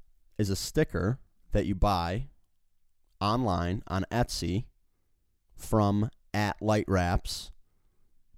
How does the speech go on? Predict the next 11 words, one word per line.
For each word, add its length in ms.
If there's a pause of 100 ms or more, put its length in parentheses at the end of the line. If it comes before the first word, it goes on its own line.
(160)
Just 260
look 220
up 240
Light 320
Wraps 380
on 120
Etsy, 600 (1500)
and 200
you 100
will 120
see 600